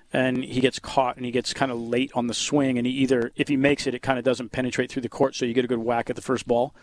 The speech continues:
Or, s-, or a lot of times he'll, not a lot of times, but he'll, you know, he'll just miss it outright some of the time. So I think that that deeper position is definitely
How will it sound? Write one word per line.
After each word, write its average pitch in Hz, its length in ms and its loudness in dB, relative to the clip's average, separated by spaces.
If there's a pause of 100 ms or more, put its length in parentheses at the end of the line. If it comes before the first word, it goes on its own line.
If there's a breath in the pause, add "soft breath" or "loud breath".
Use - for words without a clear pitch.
(340 loud breath)
Or, 131 140 4
s-, - 180 -2
or 120 220 2
a 120 40 -2
lot 123 140 2
of 120 80 -2
times 123 240 -2
he'll, 120 140 2
not 151 180 2
a - 20 0
lot 120 220 0
of 104 60 -8
times, 113 220 -8
but 110 140 -2
he'll, 120 260 2
you 135 120 -4
know, 110 80 -2
he'll 117 100 2
just 113 180 -2
miss 127 240 2
it 120 80 0
outright 120 380 0
some 123 160 -4
of 110 80 -8
the - 20 -20
time. 113 200 -4 (500 loud breath)
So 147 340 4
I 139 120 0
think 156 220 -2
that 135 120 -6
that 139 220 4
deeper 139 260 -2
position 131 540 0
is 117 120 -4
definitely 123 640 0